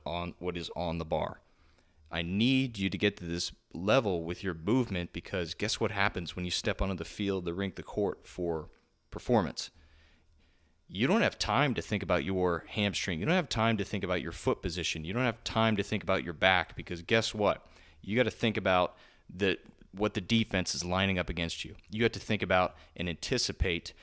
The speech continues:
what your teammate, your wide receiver, your midfielder, uh, your, your fellow defender, all these people are doing. That takes a lot of mental focus, right?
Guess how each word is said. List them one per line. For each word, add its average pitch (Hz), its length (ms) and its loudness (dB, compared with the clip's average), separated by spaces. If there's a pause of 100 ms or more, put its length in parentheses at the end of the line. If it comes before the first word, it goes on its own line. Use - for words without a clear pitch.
(200)
what 95 180 0
your 95 160 -4
teammate, 98 600 2
your 87 140 -8
wide 98 320 2
receiver, 98 480 -2
your 78 180 -8
midfielder, 90 680 -2 (480)
uh, 85 80 0
your, 82 420 -4
your 82 300 -8 (400)
fellow 104 320 0
defender, 101 680 -2
all 113 180 2
these 117 200 -4
people 113 260 -2
are 95 60 0
doing. 98 420 -2 (1300)
That 110 260 2 (160)
takes 107 200 -4
a 95 60 -4
lot 98 300 2
of 92 120 -6
mental 101 360 -2
focus, - 560 0
right? 92 240 0